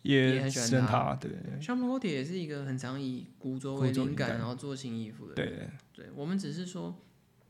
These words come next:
Speaker 2: 我们鼓励大家去探索自己，
Speaker 1: 嗯哼，
Speaker 2: 然后发现自己的风格。
Speaker 1: 嗯哼。对，打破，
Speaker 2: 赋予
Speaker 1: 打破自己的界限啊。
Speaker 2: 对，然后赋予服装自己的意义。
Speaker 1: 嗯。
Speaker 2: 对，但我们绝对没有说这个可以，那个不行，
Speaker 1: 对，
Speaker 2: 或者那个不行怎么样。
Speaker 1: 对，对，对。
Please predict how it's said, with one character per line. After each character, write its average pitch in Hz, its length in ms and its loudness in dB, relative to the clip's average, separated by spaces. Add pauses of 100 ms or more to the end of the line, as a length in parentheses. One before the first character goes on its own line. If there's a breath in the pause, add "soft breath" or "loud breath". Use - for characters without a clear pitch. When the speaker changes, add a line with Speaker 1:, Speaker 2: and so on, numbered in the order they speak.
(360)
Speaker 2:
我 127 80 -6
们 123 140 -2
鼓 123 160 -4
励 131 120 -2
大 127 180 -6
家 117 260 -6
去 113 380 -6 (320 soft breath)
探 147 220 -4
索 117 180 -8
自 123 160 -12
己， - 280 -16
Speaker 1:
嗯 143 140 6
哼， 131 120 4
Speaker 2:
然 131 40 0
后 127 160 4
发 117 140 4
现 117 200 -2
自 113 120 -8
己 87 80 -4
的 90 60 -6
风 87 280 -10
格。 - 120 -12
Speaker 1:
嗯 - 0 -
哼。 131 180 2
对， 113 160 -4
打 123 120 4
破， 147 100 8
Speaker 2:
赋 151 60 6
予 123 120 -4
Speaker 1:
打 131 120 10
破 147 120 10
自 147 60 6
己 131 60 8
的 107 40 6
界 - 140 -2
限 - 180 -6
啊。 - 140 -8
Speaker 2:
对， 117 180 -2
然 107 140 -2
后 127 60 -2
赋 151 220 -6
予 101 280 -6
服 104 160 -12
装 104 320 -8
自 117 160 -8
己 113 100 -10
的 - 60 -12
意 113 80 -10
义。 90 240 -12
Speaker 1:
嗯。 139 240 -2
Speaker 2:
对， 78 200 -12
但 160 140 -4
我 139 60 -2
们 110 240 -4
绝 107 140 -8
对 117 80 -6
没 113 120 -2
有 101 120 -8
说 - 260 -14 (560)
这 156 120 -8
个 104 120 -8
可 98 200 -10
以， 107 100 -8
那 123 100 -4
个 - 80 -10
不 - 160 -12
行， - 220 -12
Speaker 1:
对， - 260 -4
Speaker 2:
或 131 80 -6
者 131 120 -6
那 139 40 -2
个 131 80 -4
不 - 140 -8
行 - 240 -12
怎 - 80 -18
么 - 160 -16
样。 50 80 -16
Speaker 1:
对， - 140 -10
对， - 100 -10
对。 - 120 -12